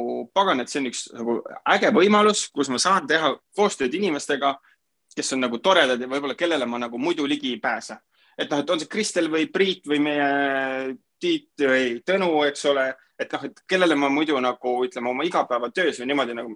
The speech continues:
kellega ma ligi, ligi ei pääse, et väga egoistlikul põhjusel, on ju.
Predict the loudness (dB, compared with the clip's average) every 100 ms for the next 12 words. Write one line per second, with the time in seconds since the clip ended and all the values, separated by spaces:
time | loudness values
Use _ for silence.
0 | -8 -4 0 0 0 -2 -4 -2 0 0
1 | 0 0 0 -8 -16 -2 2 4 4 4
2 | 0 -2 -8 -8 -6 -6 -8 -8 -10 -12